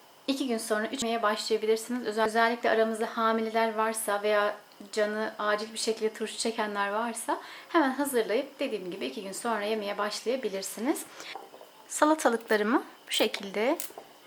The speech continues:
ince ince doğruyorum. Salatalıkları önce güzelce yıkadım.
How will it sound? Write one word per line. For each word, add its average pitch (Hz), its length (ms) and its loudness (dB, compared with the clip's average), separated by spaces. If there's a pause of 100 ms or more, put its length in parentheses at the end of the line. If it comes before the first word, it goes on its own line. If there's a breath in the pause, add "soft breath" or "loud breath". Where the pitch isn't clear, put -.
(140)
ince 285 280 6
ince 208 420 2 (140)
doğruyorum. 214 600 6 (1400 loud breath)
Salatalıkları 294 720 8
önce 285 260 10
güzelce 247 500 6
yıkadım. 247 540 0